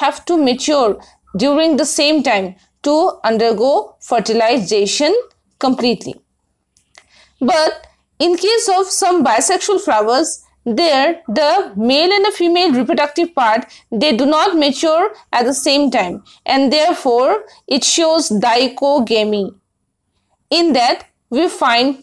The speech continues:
two types of dichogamy. One is protoandry and the latter condition, it is called as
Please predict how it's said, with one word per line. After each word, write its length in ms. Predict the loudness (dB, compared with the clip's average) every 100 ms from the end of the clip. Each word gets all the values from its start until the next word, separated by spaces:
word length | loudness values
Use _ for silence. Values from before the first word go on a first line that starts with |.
| -4
two 160 | -2
types 340 | 0 0 0 -2
of 180 | -2 0
dichogamy. 720 | 0 0 -2 -2 -2 -4 -10 _ _ _ -18 -4
One 320 | 0 0 0
is 500 | 0 0 -2 -8 _ -4
protoandry 880 | -2 0 0 0 0 0 0 0 0 -4 -12 _ -4
and 360 | 0 2 2 -2 -4 _ -10
the 580 | -4 0 0 0 -2 -6 _ -4
latter 460 | -2 0 0 0 0 -2 -6
condition, 640 | -4 0 0 0 0 0 -2
it 140 | -4
is 120 | -4 -2
called 300 | 0 0 0
as 360 | 0 -4 -10